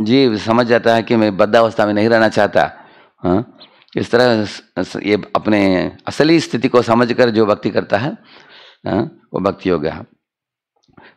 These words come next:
इधर बताते हैं, देखिए, योगी तो इंद्रियों को नियंत्रण करता है बस, और परमात्मा का स्मरण करने के लिए प्रयत्न करता है, लेकिन भक्त क्या करता है,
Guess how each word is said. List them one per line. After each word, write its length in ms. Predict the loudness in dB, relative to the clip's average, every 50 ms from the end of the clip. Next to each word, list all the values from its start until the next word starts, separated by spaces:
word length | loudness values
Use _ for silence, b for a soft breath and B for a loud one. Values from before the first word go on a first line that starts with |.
| b -4
इधर 100 | 0 0
बताते 340 | 2 2 2 2 2 2 -2
हैं, 100 | -2 -2
देखिए, 420 | -2 -4 -6 -8 -10 -12 -14 _ _ _ _ _ _ _ _ _ _ _ -20 -20 -20 _ _ _ _ 0
योगी 340 | 4 4 4 6 4 2
तो 180 | 4 4 4 4
इंद्रियों 320 | 4 2 2 0 0 0
को 80 | 2 2
नियंत्रण 460 | 2 2 2 2 2 2 2 0 2
करता 320 | 2 0 0 2 2 2 2
है 160 | 2 0 2
बस, 420 | 2 4 4 2 0 -4 -12 -18 B B B B B -6
और 100 | -4 -2
परमात्मा 440 | 0 0 2 2 2 0 0 -2 -2
का 120 | -2 -4
स्मरण 280 | -2 0 0 0 0 0
करने 220 | 0 -2 -2 -2
के 60 | -2
लिए 100 | -2 0
प्रयत्न 300 | 2 2 0 0 0 -4
करता 240 | -4 -4 -2 -2 0
है, 60 | 0
लेकिन 240 | 0 0 0 0 2
भक्त 240 | 2 0 0 0 0
क्या 200 | 0 2 0 2
करता 280 | 2 0 2 2 0
है, 220 | 2 2 0 -2